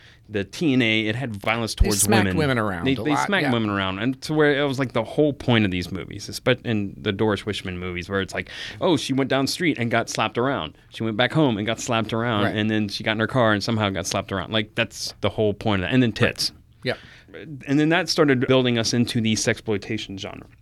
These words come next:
Speaker 1: Fun fact, during this time period that people might not know is that a young, you know, future, uh, Academy Award winning director, Mister Francis Ford Coppola, started his career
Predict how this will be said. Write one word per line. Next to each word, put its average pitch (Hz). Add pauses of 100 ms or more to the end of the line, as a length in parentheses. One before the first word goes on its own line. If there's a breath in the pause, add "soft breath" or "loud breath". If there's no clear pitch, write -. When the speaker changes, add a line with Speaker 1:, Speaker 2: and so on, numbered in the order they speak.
Speaker 1:
Fun 214
fact, 175 (280)
during 143
this 156
time 156
period 175 (120)
that 120
people 120
might 117
not 110
know 110 (300 loud breath)
is 120
that 139
a 123
young, 123 (360)
you 107
know, 104
future, 120
uh, 104
Academy 110
Award 110
winning 110
director, 113
Mister 113
Francis 117
Ford 113
Coppola, 147
started 143
his 156
career 143